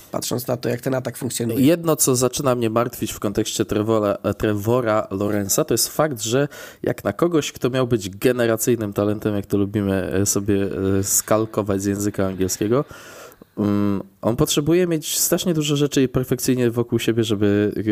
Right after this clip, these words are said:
Speaker 2: e, żeby zatrybić. Widziałem, że już zyskał nową ksywę, Gremlin, bo jak, e, go zmoczysz, to z-, dzieje się absolutny chaos. E, chodzi o to, że on, e,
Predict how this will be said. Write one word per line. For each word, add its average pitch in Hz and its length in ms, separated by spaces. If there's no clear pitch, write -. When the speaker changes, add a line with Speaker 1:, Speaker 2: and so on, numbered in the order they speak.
Speaker 2:
e, 98 40
żeby 104 260
zatrybić. 95 580
Widziałem, 131 300
że 120 280
już 120 200
zyskał 120 300
nową 117 280
ksywę, 107 380
Gremlin, 113 640
bo 120 360
jak, 123 340
e, 113 40
go 123 120
zmoczysz, 135 680
to 131 380
z-, 127 280
dzieje 143 240
się 143 120
absolutny 143 420
chaos. 107 440
E, 113 240
chodzi 135 320
o 131 80
to, 135 140
że 131 160
on, 139 300
e, 95 40